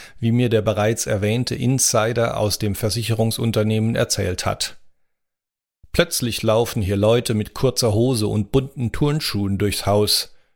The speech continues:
Das ist kulturell ein unglaublicher Shift.“ Doch offenbar ist dieser Ansatz ganz erfolgreich, wie das Beispiel von Bosch zeigt.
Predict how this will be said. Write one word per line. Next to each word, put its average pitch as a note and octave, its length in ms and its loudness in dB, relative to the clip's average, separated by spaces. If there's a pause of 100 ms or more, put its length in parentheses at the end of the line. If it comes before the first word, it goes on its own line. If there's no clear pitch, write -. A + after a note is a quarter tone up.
Das D#3+ 200 2
ist - 160 0
kulturell D3 560 2
ein A2+ 180 0
unglaublicher G#2+ 960 0
Shift.“ - 500 -4 (1800)
Doch - 160 2
offenbar A#2+ 500 2
ist B2 120 -6
dieser A#2 260 -2
Ansatz A2+ 400 2
ganz A2 240 0
erfolgreich, A2+ 840 0
wie A#2 60 -2
das G#2+ 240 0
Beispiel A#2 460 0
von B2 180 0
Bosch G#2+ 300 0
zeigt. - 580 -2